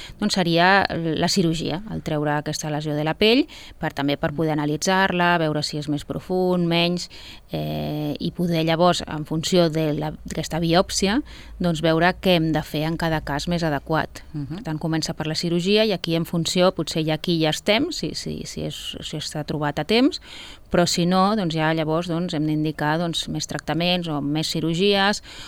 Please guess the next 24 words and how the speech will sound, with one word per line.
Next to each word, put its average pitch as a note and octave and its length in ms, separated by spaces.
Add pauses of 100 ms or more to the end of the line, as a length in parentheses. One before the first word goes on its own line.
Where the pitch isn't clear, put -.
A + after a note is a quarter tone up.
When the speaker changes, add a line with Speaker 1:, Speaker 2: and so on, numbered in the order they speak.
(180)
Speaker 1:
o F3 380
inclús D3+ 380
amb D3 320
tractament C#3+ 380
de C3 100
ganglis F#3+ 600
Speaker 2:
Mm. E3+ 40
Speaker 1:
o D#3 80
tractaments C3+ 1000
ja D3+ 140
més C#3 500
generals D3 500
sistèmics, - 560
que C#3 120
diem. D3 260 (360)
Speaker 2:
Han D3+ 140
canviat D#3 320
molt E3+ 280
els E3+ 180
tractaments C#3+ 500
en E3+ 100
els C3+ 160
darrers C3+ 340
anys? A3+ 380